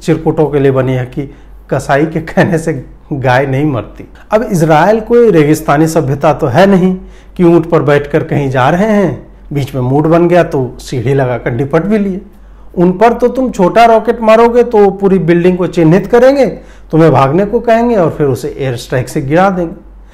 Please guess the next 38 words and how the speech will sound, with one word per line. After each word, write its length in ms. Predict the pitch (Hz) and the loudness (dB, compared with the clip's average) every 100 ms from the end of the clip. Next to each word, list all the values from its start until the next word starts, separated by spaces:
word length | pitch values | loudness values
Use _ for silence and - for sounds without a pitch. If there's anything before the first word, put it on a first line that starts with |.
| - - | -20 -4
नेतन्याहू 580 | 160 165 214 208 190 208 | 0 2 4 4 4 4
के 120 | 240 226 | 4 2
विरोध 300 | 208 208 208 | 4 2 2
में 140 | 214 | 0
भारतीय 320 | 165 170 202 | 2 2 2
राष्ट्रीय 320 | 202 185 - 175 | 2 0 -2 -2
कांग्रेस, 540 | 170 156 160 170 160 | 2 2 2 0 -2
सीपीआई, 540 | 170 160 175 165 156 165 | -4 -2 0 2 2 2
सपा, 380 | 170 160 165 165 | -2 0 2 2
टीएमसी, 520 | 165 165 160 160 175 | 0 0 2 0 -2
आम 240 | 170 170 165 | -2 -2 -2
आदमी 200 | 165 170 | -4 -2
पार्टी 280 | 165 151 175 | -2 -2 -4
जैसी 240 | 165 170 | -6 -6
पार्टियां 360 | 160 160 190 175 | -6 -4 -4 -4
तो 100 | 185 | 0
है 120 | 247 | 2
नहीं 180 | 262 214 - - - - | 2 -2 -8 -18 -20 -4
कि 60 | 180 | 0
उसे 200 | 165 190 | 2 2
एक 100 | 185 | 2
बार 140 | 190 | 0
को 140 | 185 190 | 0 -2
सोचना 360 | 185 180 202 | -2 -2 0
पड़ेगा 340 | 208 208 196 196 | 0 2 2 0
कि 180 | 190 202 - - | -2 -6 -8 -6
Israel 380 | 170 156 165 180 | 0 4 6 4
Defense 300 | 175 170 175 | 4 2 0
Force 260 | 175 170 160 | 0 -2 -2
को 120 | 185 | 0
जवाबी 340 | 156 156 156 160 | 2 2 2 2
हमले 260 | 151 156 | 2 0
की 140 | 160 160 | 0 -4
अनुमति 320 | 147 139 156 | -6 -4 -4
दे 220 | 127 139 180 240 - - | 0 0 0 -2 -12 -8
या 80 | 139 | -2
ना 160 | 143 208 | 2 0
दे। 160 | 160 | 0